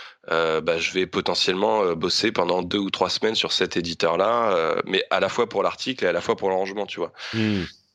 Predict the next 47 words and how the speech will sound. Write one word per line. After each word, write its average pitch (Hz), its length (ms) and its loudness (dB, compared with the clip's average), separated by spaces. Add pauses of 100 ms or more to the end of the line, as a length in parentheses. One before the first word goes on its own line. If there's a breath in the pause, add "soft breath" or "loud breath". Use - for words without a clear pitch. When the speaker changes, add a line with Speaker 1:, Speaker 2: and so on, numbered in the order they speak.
(520)
Speaker 1:
Euh, 85 420 2
donc 90 280 -6
quantifier - 560 0
spécifiquement 120 840 -2
le 113 120 2
rangement, 101 500 0
je, 90 500 -2
je 85 200 -4
vais 87 60 4
avoir 85 260 2
du 85 100 -6
mal 104 340 0
à, 85 840 0
Speaker 2:
Ouais. - 40 -8
Speaker 1:
je - 140 -4
vais - 140 2
Speaker 2:
Mais 131 60 4
Speaker 1:
avoir 123 40 0
Speaker 2:
tu - 120 -2
Speaker 1:
du 90 40 0
Speaker 2:
fais, 90 80 2
Speaker 1:
mal 104 120 2
à 92 60 2
te 85 60 -4
donner 92 240 -4
une 82 80 -18
réponse. - 320 -10
Speaker 2:
mais 127 140 2
tu - 100 0
fais 135 160 2
quand 123 140 0
même 107 160 2
ça 127 160 0
pas 107 160 0
que - 160 0
pour 98 200 0
les 90 160 0
articles. - 360 -2
Quand 110 160 0
il 101 80 2
y 107 60 4
a 107 100 2
les, 92 420 2
les 85 580 0
Speaker 1:
Oui. - 140 0
Speaker 2:
chiffres - 640 -2
des, 87 720 -2